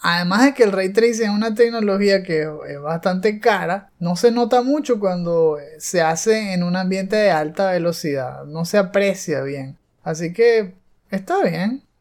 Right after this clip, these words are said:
Al principio que la leí pensé, "Ah, qué lástima", pero después, mm, realmente no se va a extrañar mucho. Y más aún, mm, yo no juego juegos de carrera, así que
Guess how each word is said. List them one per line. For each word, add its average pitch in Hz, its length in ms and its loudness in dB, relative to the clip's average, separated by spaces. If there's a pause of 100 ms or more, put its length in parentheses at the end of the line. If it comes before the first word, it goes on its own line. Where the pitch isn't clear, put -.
Al 170 200 -4
principio 190 400 -2
que 285 120 2
la 269 100 6
leí 233 480 4
pensé, 214 420 2
"Ah, 185 320 4
qué 175 140 -2
lástima", 180 460 -2
pero 160 160 2
después, 175 360 4
mm, 247 420 -6 (220)
realmente 208 440 2
no 247 140 0
se 240 120 -2
va 208 120 6
a - 20 4
extrañar 208 480 0
mucho. 175 400 -6 (260)
Y 180 160 -2
más 180 240 2
aún, 247 560 6 (200)
mm, 233 340 -6 (280)
yo 202 140 -4
no 214 160 0
juego 226 280 6
juegos 220 260 6
de 220 80 4
carrera, 202 540 -2
así 180 200 -12
que - 120 -16